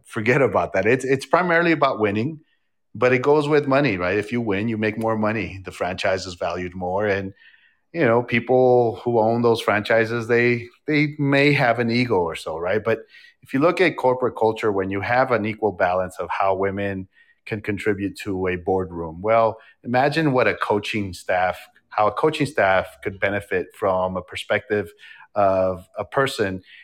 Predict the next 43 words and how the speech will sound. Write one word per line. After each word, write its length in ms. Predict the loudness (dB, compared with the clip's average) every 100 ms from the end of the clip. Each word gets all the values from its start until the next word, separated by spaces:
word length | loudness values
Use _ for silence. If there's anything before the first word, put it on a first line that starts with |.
| _
And 340 | -2 0 -2 -2
in 100 | 0
this 140 | 0 2
case, 320 | 2 2 0
being 220 | 0 2
a 80 | 0
female, 480 | -2 -2 0 0 0
right? 360 | 0 -2 -4
She's, 460 | -8 -10 -10 -14 -18 -20 -20 _ _ _ _ _
she 200 | -6 -6
bring, 360 | 0 2 2 0
she, 300 | 0 -2 0
she 240 | -2 -2
just 380 | 0 0 0 -6 -18
would 440 | -20 -8 -4 -2 0
probably 400 | -2 2 2 2
bring 260 | 2 0
a 60 | 0
perspective 600 | -4 -6 -2 -2 -2 -2
that 200 | -2 0
most 320 | 0 0 0
males 320 | 0 2 2
wouldn't 340 | 0 0 0 0
see, 200 | 0 0
because 420 | 0 0 0 -2 -10 -8
think 160 | -4 -2
about 300 | 2 2 2
it. 100 | 0
It 140 | 0
takes 260 | 0 -2 -2
so 180 | 0 2
long 300 | 2 2 0
to 80 | -4
crack 320 | -2 0 0
into 260 | -4 -4
a 60 | -6
coach 460 | 0 0 0 -8 -16 -20 -20 -12
at 120 | -10
the 100 | -4
N 120 | -2 -2
F 140 | 0
L 180 | 0 0
level, 360 | -2 -6 -12